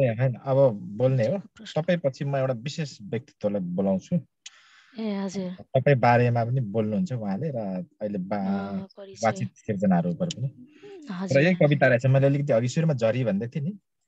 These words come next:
Speaker 2: हजुर।
Speaker 1: बेलायतको मौसमको झरी र नयाँ दिल्लीमा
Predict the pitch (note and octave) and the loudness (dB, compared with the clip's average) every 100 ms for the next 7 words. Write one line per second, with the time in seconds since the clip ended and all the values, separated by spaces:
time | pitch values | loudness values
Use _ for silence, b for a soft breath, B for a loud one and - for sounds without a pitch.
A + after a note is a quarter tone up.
0 | _ _ A#3 A3+ G#3 F#3 _ _ _ _ | _ _ -4 -2 -4 -6 _ _ _ _
1 | - - - G#2 B2+ C#3+ C#3+ C3 - C3+ | -20 -18 -14 -4 2 2 2 -2 -6 -4
2 | B2 B2 A#2+ A#2+ A2+ G2 A#2 F3+ B2 A#2+ | -2 -4 -6 -8 -6 -6 -4 -4 -2 -2
3 | G#2 G#2+ G#2 G#2+ G#2 G2 | -4 -4 -6 -6 -4 -4